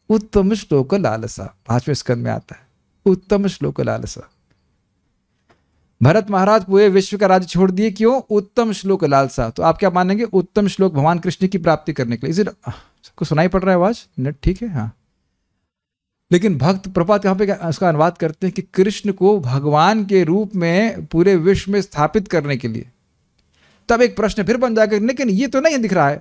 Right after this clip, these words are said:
भरत महाराज तो राज्य छोड़े भगवान की प्राप्ति करने के लिए,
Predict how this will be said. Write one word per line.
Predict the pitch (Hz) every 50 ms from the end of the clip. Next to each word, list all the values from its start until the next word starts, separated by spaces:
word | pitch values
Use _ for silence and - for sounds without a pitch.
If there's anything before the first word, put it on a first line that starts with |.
| - -
भरत | 123 104 107 135 151 240 240 -
महाराज | 208 170 156 156 165 185 214 190
तो | - -
राज्य | - 175 165 165 160 143
छोड़े | - - 208 214 160 147 - _ _ _ _ _ _ _ _ _ _ - - 165
भगवान | 180 170 151 160 180 208 208
की | 202 214
प्राप्ति | 175 175 160 156 - - 147
करने | - 131 127 131 127
के | 127
लिए, | 123 127 143